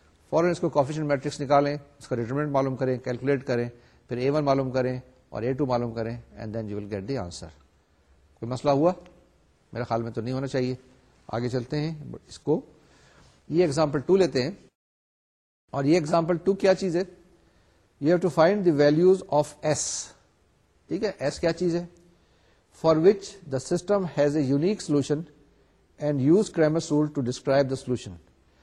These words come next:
اب آپ کے پاس یہ جو ایکویشن دی ہوئی ہے، یعنی دو ایکویشنز ہیں نا، یہاں پہ پہلی ایکویشن ہے تھری ایس ایکس ون، تھری ایس ایکس ون مائنس ٹو ایکس ٹو is equal to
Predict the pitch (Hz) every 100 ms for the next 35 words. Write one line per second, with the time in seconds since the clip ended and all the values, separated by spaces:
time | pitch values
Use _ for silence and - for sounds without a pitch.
0 | _ _ - 156 180 202 185 175 170 -
1 | - - 123 135 139 139 147 165 170 143
2 | 127 120 113 151 _ _ _ _ 123 127
3 | 113 156 165 139 139 127 175 180 381 262
4 | - _ _ _ 131 147 147 139 - -
5 | 151 175 175 165 170 175 180 - - 185
6 | 202 - _ - 175 - - _ 139 131
7 | - 127 254 - _ _ _ _ _ _
8 | _ _ _ 160 202 175 190 - 135 -
9 | 147 220 339 - _ _ _ - 131 165
10 | 196 - 185 208 170 - - 175 151 151
11 | 131